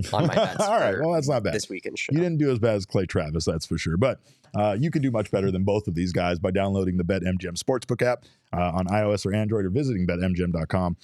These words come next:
Speaker 2: uh, and sign up with our code of P H N X. If you do and deposit five dollars into your newly created account,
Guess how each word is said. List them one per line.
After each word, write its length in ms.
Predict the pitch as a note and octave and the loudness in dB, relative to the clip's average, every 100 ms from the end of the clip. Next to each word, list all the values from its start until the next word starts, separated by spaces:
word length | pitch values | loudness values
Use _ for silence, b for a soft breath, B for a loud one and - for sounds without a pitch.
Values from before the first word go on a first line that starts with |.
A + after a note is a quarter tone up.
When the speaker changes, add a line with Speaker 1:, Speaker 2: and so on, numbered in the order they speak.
| B B | B B
Speaker 2:
uh, 160 | E2+ F2 | -4 -2
and 100 | G#2+ | -2
sign 240 | - C4+ | 0 0
up 180 | C#4+ - _ - | 0 -2 _ -4
with 140 | A#2+ B2+ | 0 2
our 120 | A#2 | 0
code 180 | B2+ A2+ | 0 0
of 80 | |
P 100 | G2+ | 0
H 140 | G#2+ G#2+ | -2 0
N 60 | |
X. 160 | G2 F2 | -2 -2
If 100 | G2 | -2
you 60 | G#2 | 0
do 220 | C#3+ D#3+ | 0 0
and 60 | |
deposit 380 | B2+ G#2+ G#2+ G2 | 0 0 -2 -2
five 220 | G#2+ F#2 | -2 0
dollars 400 | G2 C#3+ C#3 C3+ | 2 2 2 0
into 140 | A2+ G2+ | -2 -2
your 80 | G2 | 0
newly 240 | G#2 G2+ | 0 -2
created 300 | - G2 F2 | -2 -2 -2
account, 300 | F2 D3 C#3+ | -2 -2 -2